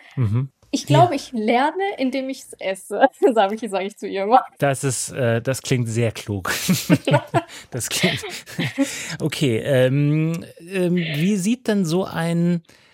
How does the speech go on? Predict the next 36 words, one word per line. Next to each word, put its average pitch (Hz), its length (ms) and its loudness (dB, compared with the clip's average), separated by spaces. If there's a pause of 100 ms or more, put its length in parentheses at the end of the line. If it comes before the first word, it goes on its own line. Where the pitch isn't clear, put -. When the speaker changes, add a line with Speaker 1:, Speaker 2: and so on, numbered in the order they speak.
(460)
Speaker 1:
also 139 200 -2
angenommen, 160 420 2
ihr 147 80 -2
macht 147 200 -2
jetzt - 200 -4
nicht, 175 300 0 (140)
Parpe 190 480 -2
heißt 220 240 -4
das, 262 160 -6
hast - 160 -10
du 202 60 -8
gesagt? 247 220 4 (400)
Speaker 2:
Mhm, 226 60 0
mhm. - 460 -2
Speaker 1:
Angenommen, 170 560 2
ihr 151 160 -2
macht 156 160 0
jetzt 165 160 -4
nicht 175 140 0
so 151 80 -2
eine 123 120 2
schnelle 160 340 2
Nummer, 113 320 2
sondern 127 300 2
ihr 131 100 -2
macht 135 200 -2
ein 135 60 2
großes, 131 720 -2
ein 123 120 2
großes 127 440 -2
Mahl, 113 380 0
wo 110 120 -2
dann 110 180 -2
alle 240 220 4
Speaker 2:
Mhm. 185 40 0
Speaker 1:
zusammenkommen. 110 1200 0